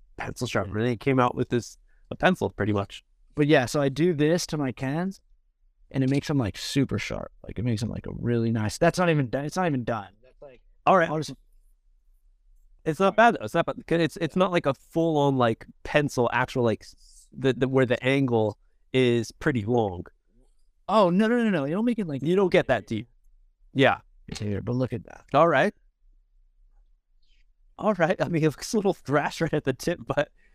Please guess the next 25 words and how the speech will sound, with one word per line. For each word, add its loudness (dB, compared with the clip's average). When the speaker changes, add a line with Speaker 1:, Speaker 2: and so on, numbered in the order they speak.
Speaker 1:
the 2
glue -2
Speaker 2:
Bro, 2
here, 2
that's -4
Speaker 1:
will -6
Speaker 2:
coming -2
off. -8
Speaker 1:
hopefully 0
Speaker 2:
All -20
right, -20
all -20
right. -16
Now 2
Speaker 1:
No, 4
you 2
don't 0
have 2
Speaker 2:
Wait. -8
No, -2
now 0
I 2
gotta 2
fix -8
it. -10